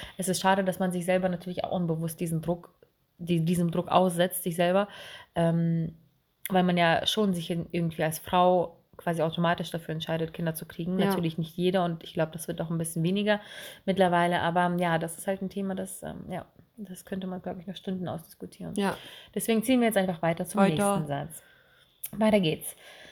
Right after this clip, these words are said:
Speaker 1: Ähm, „Du siehst in dem Kleid total hübsch aus.“
Speaker 2: Hä? Ist das schlimm?
Speaker 1: Oder <laughs> Osteuropäer.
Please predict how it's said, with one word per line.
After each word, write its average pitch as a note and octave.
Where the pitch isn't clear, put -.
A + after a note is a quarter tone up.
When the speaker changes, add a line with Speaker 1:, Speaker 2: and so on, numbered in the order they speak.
Speaker 1:
Ähm, C#4+
„Du D4+
siehst D4
in A#3+
dem A#3+
Kleid G3
total -
hübsch C#4+
aus.“ G3
Speaker 2:
Hä? F#3
Ist -
das F3
schlimm? F3
Speaker 1:
Oder F#3
<laughs> B3+
Osteuropäer. D#3+